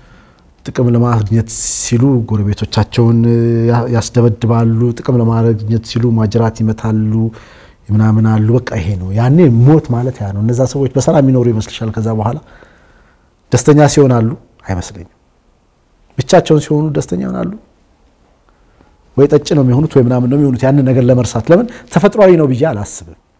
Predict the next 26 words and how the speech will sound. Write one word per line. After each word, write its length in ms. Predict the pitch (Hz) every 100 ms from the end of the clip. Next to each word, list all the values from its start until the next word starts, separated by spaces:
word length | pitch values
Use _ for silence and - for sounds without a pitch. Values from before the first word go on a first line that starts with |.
| _ _
አንቺን 280 | 127 135 196
በማዋረድ፣ 580 | 165 139 156 170 180 247 - - - -
አንቺን 280 | 120 127 196
በመስደብ፣ 460 | 135 147 151 - 220
አንቺን 360 | 135 135 180 160 147 143 135 127 120
እንትን 280 | 117 - 147
በማለት 420 | 156 170 214 277 - _ _ _ _ _ _ _ _ _ _ _ _ _ _ _ _ _ _ _ _ _ _ _
ደስታ 180 | - - 143
ያገኛል 460 | 123 113 107 104
ብዬ 180 | 98 104
አላስብም። 500 | 170 101 - - 87 87
አንድ 200 | 90 90
ሰው 160 | - 98
ግን 180 | 147 - - - _ _ _ _ _ _ -
ለጊዜው 300 | 160 170 170
የሆነ 200 | 143 143
ዓላማውን 420 | 135 135 135 139
ሊመታ 260 | 131 131 127
ይችላል። 380 | 131 - 170 208 226 _ _ _ -
ለጊዜው 320 | 190 151 151
ፖለቲካ 340 | 156 139 - 143
ዓላማውን 380 | 135 131 151 156
ምናምን 280 | 131 131 131
ሊመታ 240 | 127 123
ይችላል። 280 | 127 123 170
ግን 160 | 147 180